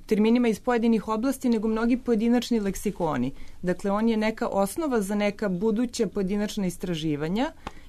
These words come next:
i verovatno su zbog toga očekivanja od tog rečnika toliko velika. E,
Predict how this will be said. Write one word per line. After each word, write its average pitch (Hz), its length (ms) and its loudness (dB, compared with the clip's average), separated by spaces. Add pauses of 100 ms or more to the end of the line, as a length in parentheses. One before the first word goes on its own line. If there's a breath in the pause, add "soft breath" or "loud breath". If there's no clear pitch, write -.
(140 loud breath)
i 190 100 0
verovatno 208 440 0
su 254 120 -6
zbog 226 260 -2
toga 285 300 0
očekivanja 226 600 0
od 180 140 -6
tog 220 180 -2
rečnika 208 520 0
toliko 202 460 0
velika. 160 600 0 (580 soft breath)
E, 190 260 0